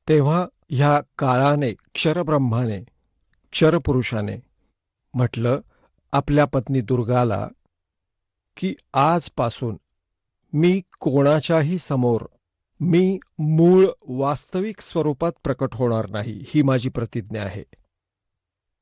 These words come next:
आणि तुम्ही जा खाली लोकांमध्ये, एकवीस ब्रह्मांडांमध्ये आणि सांभाळा सगळ्या सृष्टीला."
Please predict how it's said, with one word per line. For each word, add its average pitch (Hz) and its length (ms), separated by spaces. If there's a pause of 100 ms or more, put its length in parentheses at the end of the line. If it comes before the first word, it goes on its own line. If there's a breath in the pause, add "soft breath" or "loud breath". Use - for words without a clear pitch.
(160)
आणि 151 180
तुम्ही 147 420
जा 139 340 (100)
खाली 131 340
लोकांमध्ये, 143 720
एकवीस 135 400
ब्रह्मांडांमध्ये 139 960 (1200)
आणि 147 240
सांभाळा 135 580
सगळ्या 123 380
सृष्टीला." 107 600